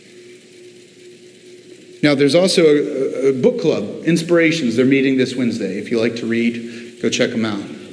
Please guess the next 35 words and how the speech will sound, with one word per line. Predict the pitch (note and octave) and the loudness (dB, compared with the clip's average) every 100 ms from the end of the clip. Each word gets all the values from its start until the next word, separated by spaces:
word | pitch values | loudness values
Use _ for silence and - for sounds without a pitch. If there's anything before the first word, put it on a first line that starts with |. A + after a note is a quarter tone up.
| - - - | -18 -12 2
Leah, | C3+ B2+ | 4 4
we'll | A#2 | 2
get | B2+ | -2
you | A#2+ A#2+ | -2 -2
plugged | A#2+ A2 | -2 0
in. | G#2 F#2 G2+ | -4 -6 -4
Right | A#2+ | -2
over | A#2+ A#2+ | 0 2
there, | A2 F#2 - - | 0 0 -8 -2
red, | G#2+ G2 - - - - - | 0 0 -6 -14 -18 -18 -6
with | G2 F2+ - - - - - | -4 -4 -8 -14 -18 -18 -10
some | C3 | -8
kind | A#2 G#2+ | -4 -4
of | G2+ - - - | -4 -8 -14 -16
fleckled | - B2 A2+ A#2+ A#2 - - - | -4 -4 -2 -4 -4 -10 -16 -18
spots. | - - A2+ C#3 - - - | -16 -12 -10 -10 -10 -14 -12
I | A2+ | -10
don't | A#2 A#2+ A#2+ | -10 -10 -12
know. | - - A#3 A#3 D4 - C4+ - - - | -10 -2 0 2 2 2 -2 -2 -8 -8
<laughs> | F#3 | 4
You | A3+ | 6
know | A3+ E3+ | 6 4
Leah. | C#3+ B2 A2+ - - | 2 0 -2 -6 2
And | E3 | 4
if | E3+ | 6
you | D3+ | 4
don't, | C#3+ C#3+ - - - | 6 4 0 -8 -2
make | C#3+ C3+ | 0 2
sure | C#3 | 2
you | A#2+ | 0
do. | A2 F#2 F2+ | 0 -2 -4
She's | A2+ G#2 | -6 -6
a | |
great | G#2+ G#2 | -4 -2
lady. | G#2 F2+ G2 | -2 -4 -6